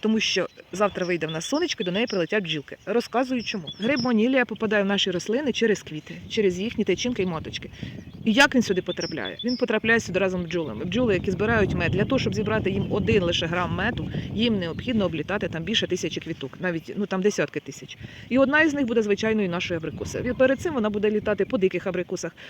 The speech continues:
Дуже багато самосіва абрикос, які, звичайно, в ж-, в житті ніхто не обробляв. Через те, я, на мою думку, так і поширилась ця дуже небезпечна, фактично, можливо, і смертельна хвороба для дерев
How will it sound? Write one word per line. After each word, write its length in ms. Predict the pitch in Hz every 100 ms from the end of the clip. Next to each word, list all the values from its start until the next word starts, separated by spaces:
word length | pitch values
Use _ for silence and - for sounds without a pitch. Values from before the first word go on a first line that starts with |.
| -
Дуже 280 | 185 302 196
багато 420 | 175 190 180 170
самосіва 560 | - 180 170 185 160 131
абрикос, 500 | 143 - 214 311 214
які, 220 | 175 220
звичайно, 440 | 170 180 220 214
в 100 | 165
ж-, 140 | 156 -
в 60 | 156
житті 280 | 185 - 262
ніхто 260 | 240 233
не 100 | 226
обробляв. 380 | 190 180 170 139
Через 240 | 233 262
те, 120 | - 330
я, 100 | 247
на 80 |
мою 160 | 208 196
думку, 340 | 180 180 - - - -
так 160 | 294
і 40 | 311
поширилась 520 | 311 - 254 156 160
ця 160 | - 180
дуже 240 | 233 269
небезпечна, 540 | 190 160 - 214 220
фактично, 440 | 196 190 247 - 208
можливо, 320 | 185 185 208
і 40 |
смертельна 480 | 202 220 202 165 156
хвороба 340 | 165 185 233 202 - - -
для 280 | 180 214 -
дерев 320 | 170 170 185